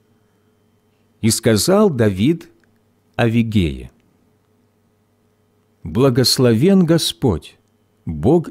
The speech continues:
Израилев, который послал тебя ныне навстречу мне. И благословен разум твой, и благословенна ты за то, что ты теперь не допустила меня идти на пролитие крови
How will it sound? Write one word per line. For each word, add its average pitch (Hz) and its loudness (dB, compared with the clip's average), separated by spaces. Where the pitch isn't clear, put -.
Израилев, 104 -4
который 190 2
послал 190 0
тебя 127 -2
ныне 117 0
навстречу 107 0
мне. 76 -4
И 131 0
благословен 190 2
разум 110 0
твой, 71 -12
и 170 0
благословенна 135 2
ты - 0
за 110 -2
то, 214 0
что - 0
ты - -2
теперь 156 -2
не 131 0
допустила 143 0
меня 160 0
идти 135 -8
на 117 0
пролитие 117 0
крови 101 -2